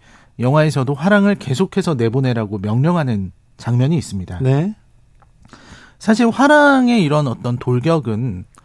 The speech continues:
Speaker 1: 일 인이 돌격하는 거기 때문에 영화에서도 보면은 그냥 죽으라고 보내는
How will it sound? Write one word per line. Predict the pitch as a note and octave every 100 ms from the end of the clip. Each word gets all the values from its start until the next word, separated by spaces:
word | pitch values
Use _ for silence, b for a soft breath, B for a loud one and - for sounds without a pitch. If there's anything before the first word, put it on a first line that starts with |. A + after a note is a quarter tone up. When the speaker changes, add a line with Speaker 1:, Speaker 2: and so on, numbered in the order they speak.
| b b b b b _ _ -
Speaker 1:
일 | G3+ A#3
인이 | D4+ C#4+ B3+
돌격하는 | D3+ B2+ D#3 D#3 C3+
거기 | A#2+ A2
때문에 | - G#2+ G#2+ B2+ A2+
영화에서도 | A#2 C#3+ D#3+ D#3+ C#3+
보면은 | B2+ A2 G#2+ C#3 D#3
그냥 | A2+ B2 E3 - b b
죽으라고 | - C#3+ D3+ A#3+ A#3 G3+ F#3
보내는 | B2+ G#2+ G2+ G2+ -